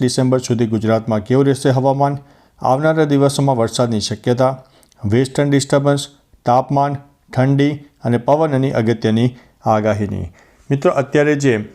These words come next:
એક ટ્રફ રેખા અરબી સમુદ્રથી એક દિલ્હી તરફ સર્જાયેલી હતી, તે હવે ઘણી બધી નબળી પડી ચૂક્યું છે. હવે અત્યારે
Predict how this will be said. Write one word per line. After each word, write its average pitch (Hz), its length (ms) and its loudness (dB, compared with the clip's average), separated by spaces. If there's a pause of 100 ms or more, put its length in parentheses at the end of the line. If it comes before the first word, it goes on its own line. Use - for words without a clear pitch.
(140)
એક 127 180 -2
ટ્રફ 151 300 0
રેખા 147 220 2
અરબી 131 300 2
સમુદ્રથી 131 720 0 (300)
એક 123 160 0
દિલ્હી 127 320 2
તરફ 139 260 0
સર્જાયેલી 127 460 0
હતી, 135 300 2 (260)
તે 127 80 2
હવે 117 220 0
ઘણી 113 280 0
બધી 131 220 2
નબળી 123 300 2
પડી 117 260 0
ચૂક્યું 113 300 -2
છે. 101 300 -4 (340)
હવે 123 180 0
અત્યારે 139 440 2